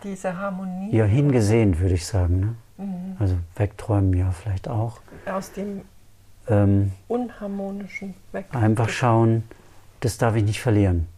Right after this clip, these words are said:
Speaker 1: Mhm.
Speaker 2: den Bezug oder
Speaker 1: Mhm.
Speaker 2: diese, diese Wahrnehmung.
Speaker 1: Mhm.
Speaker 2: Ja, also hart gesagt, Fluch und Segen zugleich vielleicht.
Speaker 1: Mhm.
Speaker 2: So, wenn ich das so pointiert sagen darf. Also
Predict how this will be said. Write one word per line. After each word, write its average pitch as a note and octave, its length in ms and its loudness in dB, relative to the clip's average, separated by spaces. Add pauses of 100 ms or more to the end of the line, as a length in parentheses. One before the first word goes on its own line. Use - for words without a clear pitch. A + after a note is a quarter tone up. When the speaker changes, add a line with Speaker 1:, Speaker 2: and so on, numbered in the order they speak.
Speaker 1:
Mhm. F3+ 380 -8
Speaker 2:
den G2+ 160 2
Bezug G2 520 -2 (240)
oder G#2+ 120 0
Speaker 1:
Mhm. F2 40 0
Speaker 2:
diese, G2 360 4
diese G2+ 360 -2
Wahrnehmung. G2+ 560 2 (320)
Speaker 1:
Mhm. F#3 540 -6
Speaker 2:
Ja, A2 340 2 (920)
also F#2 280 0
hart A2+ 220 0
gesagt, A2+ 380 4
Fluch C3 300 4
und A#2 160 4
Segen A2 500 4
zugleich B2+ 420 0
vielleicht. G2 480 -2 (220)
Speaker 1:
Mhm. F3+ 280 -10 (200)
Speaker 2:
So, F#2+ 300 -2 (280)
wenn A2+ 120 -6
ich - 120 -12
das - 180 -18
so G2 220 -4 (160)
pointiert G#2+ 480 4
sagen A2 320 2
darf. F#2 320 0
Also G#2 340 2